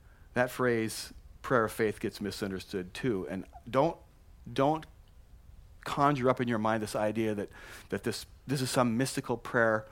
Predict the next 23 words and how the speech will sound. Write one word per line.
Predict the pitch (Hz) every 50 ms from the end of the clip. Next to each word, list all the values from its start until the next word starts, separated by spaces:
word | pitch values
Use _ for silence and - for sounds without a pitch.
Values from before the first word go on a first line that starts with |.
| - - - - - - - - - - - -
um, | 110 107 107 104 104 95
that | 104 117 - -
after | 113 123 131 127 - 127 113
pushing | - - - 139 - - 139 131 127 120
certain | 117 - - 147 135 - 104 110 104
buttons | 98 - 120 - - 120 113 104
and | 110 98 92
pulling | - 120 120 113 107 101
certain | - - - 135 120 85 85 101 90 90
levers, | 104 117 131 107 107 98 98 -
something | - 117 110 107 - 104 95 92
magical | 95 95 110 117 117 113 - 113
gets | 113 101 101 95 - -
released. | 92 92 90 101 110 82 69 - - - - - - - - - - - - - - -
This | - 117 117 127
is | 117 98
not | 117 120 123 127 110 - - 107
the | 104
force, | - - - 113 87 - - - - - - - -
okay? | 104 - - 113 104 98 101 98
This | 87 113 113 -
is | 110 101
not | 113 113 113 110 -